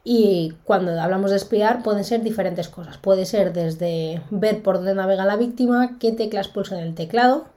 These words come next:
que entonces se conocería como keylogger, eh, qué información guarda en el equipo para luego enviársela al atacante, etcétera. Al final, la información que se, que se robe o que se capture, eh, nos va a dar pie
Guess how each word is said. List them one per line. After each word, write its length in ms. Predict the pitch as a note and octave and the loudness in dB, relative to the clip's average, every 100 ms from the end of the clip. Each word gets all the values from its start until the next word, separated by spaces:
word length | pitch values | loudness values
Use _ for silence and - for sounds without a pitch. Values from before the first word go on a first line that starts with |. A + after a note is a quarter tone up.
| - | -8
que 80 | F3+ | -8
entonces 280 | E3+ F3 | -4 -4
se 120 | E3+ F3 | -4 -6
conocería 420 | F3 F3+ F3 E3 | -6 -6 -8 -4
como 260 | F3+ E3+ | -4 -4
keylogger, 520 | E3 E3 F#3 A#3 A3+ A#3 - _ - _ _ _ | -4 -4 0 2 2 -2 -12 _ -20 _ _ _
eh, 480 | G3 F#3 F3+ F3 - - | 4 4 4 2 0 2
qué 80 | |
información 540 | B3+ A#3+ G#3 G3+ G3+ F#3 | 4 4 0 0 0 0
guarda 420 | F#3 F3+ F3+ F3 | 0 0 -2 -4
en 240 | E3+ E3+ | -4 -4
el 100 | E3 | -4
equipo 500 | D#3+ G3 A3+ A3+ A#3 - | -4 0 4 4 2 0
para 160 | G3+ F3 | -4 0
luego 180 | F3+ | 0
enviársela 800 | F3+ F3+ F3+ F3+ F#3 F3 E3+ E3 | 0 0 -2 -4 -8 -6 -6 -8
al 120 | E3+ E3+ | -8 -8
atacante, 720 | E3 D#3+ A3+ A#3 A3+ A#3+ - A3+ | -8 2 2 2 2 0 -2 -10
etcétera. 500 | F#3+ F#3 - - - | -6 -6 -6 -14 -12
Al 100 | G3+ | -10
final, 280 | G#3+ G#3 F3 | -4 -2 -2
la 80 | F#3 | -2
información 640 | F#3 G3+ G3+ G#3+ B3+ C#4+ | -2 -2 -2 0 0 0
que 100 | A#3+ | 0
se, 280 | - - - | -4 -10 -14
que 180 | - G#3+ | -6 -4
se 160 | G#3+ F#3+ | -2 0
robe 340 | G3 G3+ C#4+ | 0 2 2
o 160 | G3+ - | 0 -2
que 80 | |
se 220 | F#3+ - F3+ | -8 -6 -6
capture, 560 | E3+ - A#3 A#3+ - - _ _ _ _ _ | -6 -2 0 0 -2 -10 _ _ _ _ _
eh, 580 | G3+ F#3 F3+ F3+ F3 F3 F#3+ | 2 4 4 2 -2 -4 -4
nos 240 | G3+ G3 | -2 2
va 60 | G#3 | 2
a 20 | |
dar 260 | A3 A#3 - | 2 -2 2
pie 280 | A#3 A3+ | 2 2